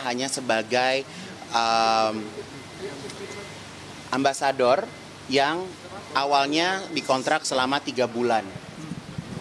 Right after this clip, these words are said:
untuk postingan Instagram dan juga, eh, Instagram baik feed maupun, eh, eh, apa, story.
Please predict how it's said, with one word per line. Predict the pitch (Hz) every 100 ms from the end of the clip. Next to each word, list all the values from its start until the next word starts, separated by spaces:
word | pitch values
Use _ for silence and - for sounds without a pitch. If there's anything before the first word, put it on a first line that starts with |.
| -
untuk | 139 143 180 175
postingan | 139 - 143 135 143 170 180 -
Instagram | 135 131 135 131 131 143 160 185 - -
dan | 123 127
juga, | 120 117 127 135 160 - - - -
eh, | 131 131 131
Instagram | 135 143 139 151 165 175
baik | 135 123
feed | - 156 170 -
maupun, | 131 127 120 - 151 156 165
eh, | 151 - 123 120 120 117 117 117 113 117 113 - - - - - - - -
eh, | 120 120 117
apa, | - 120 156
story. | 175 143 143 113 -